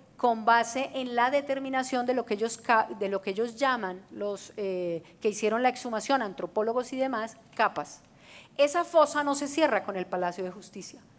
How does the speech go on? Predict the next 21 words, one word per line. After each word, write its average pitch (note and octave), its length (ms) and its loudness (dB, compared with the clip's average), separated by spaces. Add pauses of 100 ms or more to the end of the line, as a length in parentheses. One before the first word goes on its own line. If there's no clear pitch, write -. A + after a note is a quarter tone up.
(220)
Esa C#4+ 280 4
fosa D#4 340 4
recibe D4+ 480 -2
posteriormente A3 760 -4
otros A#3+ 280 -4
cuerpos. - 480 -2 (520)
¿Qué E4 160 2
encuentran F4+ 640 4
al D4+ 120 4
hacer C4 400 4
la D4 100 2
apertura A#3 500 0
de C#4 80 4
la A#3 100 6
fosa G#3+ 380 4
los C4 160 0
investigadores? G3+ 880 2 (720)
Que C4 140 4
inicialmente D#4 960 0
había B3+ 380 2
cadáveres C#4 920 2